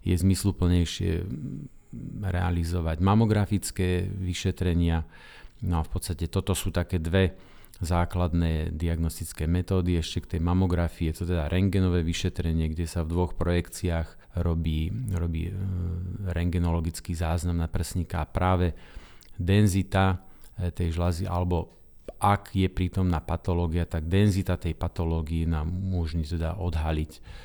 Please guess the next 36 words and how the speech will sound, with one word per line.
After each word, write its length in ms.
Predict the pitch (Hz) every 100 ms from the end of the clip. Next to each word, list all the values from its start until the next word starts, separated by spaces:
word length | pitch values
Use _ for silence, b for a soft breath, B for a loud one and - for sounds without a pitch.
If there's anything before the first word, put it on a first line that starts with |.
| B - 90 82 82
patologický 720 | - 80 85 82 80 - -
proces 400 | - 82 78 80
prsníku. 680 | - 78 - 87 80 - 82 - B B B B B -
No 80 | 95
a 160 | 92 - - - -
pokiaľ 340 | - - 117 101
samozrejme 480 | 113 107 104 104
žena 240 | 95 95 85
absolvuje 640 | - - - 98 92 95
tieto 300 | 90 90 87
základné 560 | 85 87 87 95 85 82
preventívne 800 | - 87 87 82 - 85 82 73 B B B -
vyšetrenia 580 | 95 107 - 107 101 92
a 80 | 87
nález 400 | 92 92 95 87
je 80 |
negatívny, 560 | 80 85 90 - 87 87
tak 240 | - 107
je 80 | 98
odporúčená 800 | 90 - 95 90 85 92 90 82
nejaká 480 | 80 82 82 - 78 -
kontrola 580 | 92 92 95 87 80
s 80 | 76
určitým 480 | - - - - 85
intervalom. 600 | 92 95 95 90 87 82
Najčastejšie 640 | 85 85 - - 90 - 85
je 140 | -
to 20 |
po 160 | 85 95 85
dvoch 240 | 87 78
rokoch, 320 | 85 - 87
ak 80 | 80
je 160 | 76 80
nález 400 | 82 85 80 -
v 60 | -
poriadku. 640 | 87 95 92 - 101 95